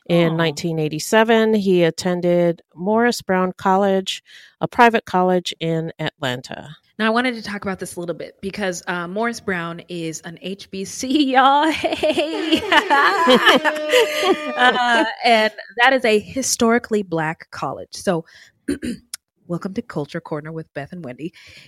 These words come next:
Speaker 2: In the United States, when slav-, slavery ended, Black people were not allowed to attend P W Is. That's short for predominantly white institutions. Um, newsflash, those schools are still quite segregated. Anyway, now white kids,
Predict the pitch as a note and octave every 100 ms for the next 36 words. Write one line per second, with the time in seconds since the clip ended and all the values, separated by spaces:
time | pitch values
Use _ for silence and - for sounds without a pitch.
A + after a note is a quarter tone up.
0 | - - F#4 G#4 F#4 E4 C4 B3 B3 -
1 | F#3+ G3 - G3 F#3 - A#3 A#3+ - -
2 | - C#4+ D4+ D4 - F#3 D3+ D3+ - F3+
3 | F#3 G3+ F#3 F3 E3 E3+ F3+ G#3 - G3+
4 | D#3+ D#3 D#3+ - D#3+ - D#3 D#3 - F3
5 | D#3 D#3 D3+ - F2 - - - E3 E3
6 | - - - F3 E3 E3+ - F3 C#3+ -
7 | D3 - C3+ - - - - _ - -
8 | - - - F#3+ F3+ E3+ C4+ F#4+ A#3 B3
9 | E4+ - - _ _ _ A#3 E4 - -
10 | C#4+ C#4+ - - D4+ B3+ A#3 A3 - G#3
11 | E3+ D3 C#3 - G#4+ B3+ G#3+ C4 C4+ -
12 | - - A3+ D4+ F#4 D4 A3+ C#4 - F3+
13 | E3 F#3